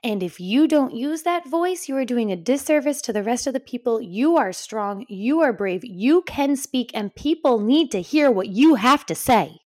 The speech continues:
So those are just some examples, okay? I think you're getting the idea. And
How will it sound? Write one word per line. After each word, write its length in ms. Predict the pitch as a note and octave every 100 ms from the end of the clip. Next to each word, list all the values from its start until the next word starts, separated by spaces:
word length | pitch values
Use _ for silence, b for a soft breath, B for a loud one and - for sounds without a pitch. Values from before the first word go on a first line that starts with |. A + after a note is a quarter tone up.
| _ _ _ _ _ _ -
So 220 | - B3
those 320 | C#4 D4+ F#4+
are 80 | F#4+
just 240 | C#4+ C4
some 140 | A#3 F#3+
examples, 600 | D#3 D#3 - - - -
okay? 220 | - G3+
I 60 |
think 240 | G3+ B3+ B3+
you're 80 | G3+
getting 240 | F3+ F3+
the 100 | F3
idea. 400 | E3 - - - b b b b b b b b _
And 380 | D4 D4 C#4+